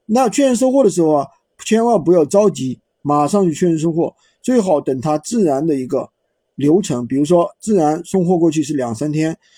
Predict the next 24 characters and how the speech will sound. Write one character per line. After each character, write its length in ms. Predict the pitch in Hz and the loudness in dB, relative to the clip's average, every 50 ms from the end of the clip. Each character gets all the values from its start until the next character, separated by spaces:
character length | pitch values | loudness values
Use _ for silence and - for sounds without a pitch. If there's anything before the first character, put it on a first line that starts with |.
| _ _ _ - | _ _ _ -2
对 80 | 170 | 0
不 60 | 180 170 | 2 2
对？ 160 | 185 156 - | 2 0 0
你 120 | 135 147 | -2 0
就 100 | 190 233 | 0 0
等 220 | 202 - 143 131 151 | 0 -2 -4 -4 -2
个 60 | 196 | 0
两 180 | 196 160 - | 0 0 -2
三 100 | 113 139 131 | -4 -6 -4
天， 200 | 139 143 143 143 _ _ _ _ _ - | -4 -4 -6 -6 _ _ _ _ _ -4
然 120 | 127 139 | -2 0
后 120 | 160 190 190 | 0 2 2
再 100 | 185 160 | 0 0
确 140 | - 190 | 2 2
认 100 | 185 175 | 0 0
收 140 | 156 160 180 | 2 0 0
货， 180 | 170 160 - - - | 0 0 -2 -4 -6
再 120 | - 170 | -6 -4
好 160 | 147 - 120 117 | -4 -2 -4 -6
评 220 | 113 120 117 131 - | -4 -4 -8 -8 -8
就 100 | - - | -14 -12
可 160 | - 170 156 | -6 -4 -4
以 60 | 151 | -4
了。 180 | 127 117 110 | -4 -6 -10